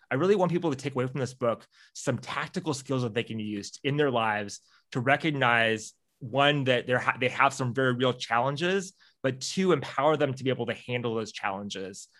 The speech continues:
um, with grace and with ease, and to be able to do what they want in their lives without letting diabetes hold them back.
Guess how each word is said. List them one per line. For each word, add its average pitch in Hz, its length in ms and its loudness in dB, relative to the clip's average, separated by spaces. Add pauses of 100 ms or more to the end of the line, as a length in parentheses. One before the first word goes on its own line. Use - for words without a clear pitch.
(160)
um, 117 340 2
with 117 320 -2
grace 120 640 -2
and 110 440 -4 (120)
with 113 200 -6
ease, 131 480 0
and 113 420 -2 (280)
to 135 100 -4
be 131 120 4
able 131 160 2
to 120 80 0
do 123 180 0
what 127 140 0
they 123 80 -2
want 117 200 0
in 113 40 -4
their 120 80 -2
lives 120 240 2
without 117 340 -4
letting 117 180 -6
diabetes 107 440 -6
hold 110 240 -8
them 101 160 -8
back. 95 300 -4